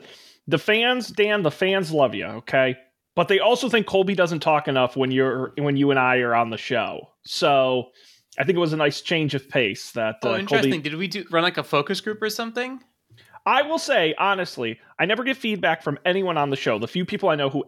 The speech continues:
Speaker 1: actually listen in, the only two pieces of feedback I've gotten is, uh, I look fat on camera, and yes, people have said that to me.
Speaker 2: <laughs>
Speaker 1: But ignoring that, um, they say Colby does not talk enough.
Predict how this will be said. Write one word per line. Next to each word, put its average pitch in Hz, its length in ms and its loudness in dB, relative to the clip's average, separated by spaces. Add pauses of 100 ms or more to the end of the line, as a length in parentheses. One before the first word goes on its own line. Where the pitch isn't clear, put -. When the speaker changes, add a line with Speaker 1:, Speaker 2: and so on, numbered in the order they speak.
Speaker 1:
actually 131 540 0 (220)
listen 135 420 0
in, 135 300 -2 (300)
the 196 180 2 (320)
only 330 480 2
two 220 220 -2
pieces 180 340 -4
of 156 60 -8
feedback 147 400 0
I've 127 180 2
gotten 139 380 0
is, 113 420 -4 (420)
uh, 143 240 4
I 156 120 2
look 165 180 2
fat 143 220 2
on 180 140 2
camera, 113 440 0
and 139 100 -4
yes, 131 200 2
people 127 240 -2
have 127 200 0
said 110 200 0
that - 180 -6
to 120 100 -12
me. - 100 -6
Speaker 2:
<laughs> - 60 -4 (840)
Speaker 1:
But 220 120 2
ignoring 254 640 2
that, - 380 -6 (420)
um, 143 840 4 (560)
they 180 160 2
say 170 160 2
Colby 196 460 0
does 165 200 0
not 151 240 2
talk 135 280 0
enough. - 360 -10